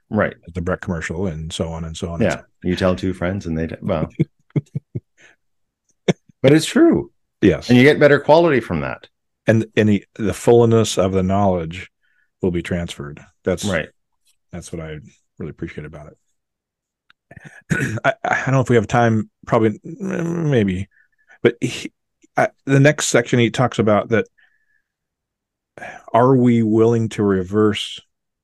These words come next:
Speaker 2: this direction of initiatory theories and seeking out new members? It, uh, I, I wrote in there, "Is society not seeking?"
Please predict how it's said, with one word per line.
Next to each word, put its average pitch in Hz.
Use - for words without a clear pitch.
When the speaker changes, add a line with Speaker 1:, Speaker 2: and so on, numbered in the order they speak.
Speaker 2:
this -
direction 101
of 85
initiatory 101
theories 95
and 87
seeking 110
out 101
new 95
members? 98
It, -
uh, 90
I, -
I 120
wrote 117
in 107
there, 104
"Is 123
society 110
not 101
seeking?" 120